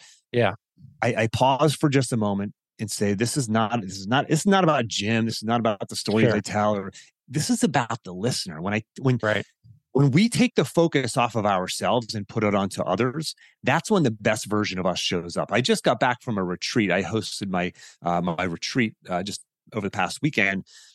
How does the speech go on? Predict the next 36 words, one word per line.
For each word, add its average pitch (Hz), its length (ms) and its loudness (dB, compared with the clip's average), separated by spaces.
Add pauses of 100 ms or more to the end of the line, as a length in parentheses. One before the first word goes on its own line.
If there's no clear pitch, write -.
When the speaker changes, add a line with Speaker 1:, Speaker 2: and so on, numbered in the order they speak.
(320)
Speaker 2:
with 117 240 -2
my 117 120 2
clients, - 500 -4
my 101 100 -4
inner 107 200 0
circle 104 440 -2
coaching 101 300 -4
clients. 80 560 -8 (260)
Speaker 1:
Yeah. 123 200 0
Speaker 2:
And 113 320 2 (520)
it 117 60 4
was 113 180 2
on 104 440 2 (160)
limitless, 104 560 -4
like, - 160 -14
living, 101 420 -2
how 131 180 -2
do 135 60 2
Speaker 1:
Hmm. 147 40 2
Speaker 2:
we 147 80 -2
get 110 240 -2 (280)
to 104 140 -4
living 98 340 0
our 87 160 0
limitless 92 840 -6 (220)
lives? - 640 -12 (200)
Speaker 1:
Sure. 117 400 0 (240)
Speaker 2:
And 113 320 0
th-, 123 140 -2 (120)
one 120 220 2
of 160 40 4
the 160 60 2
biggest 131 300 -2
takeaways 104 380 0
there 95 160 0
was 95 340 -2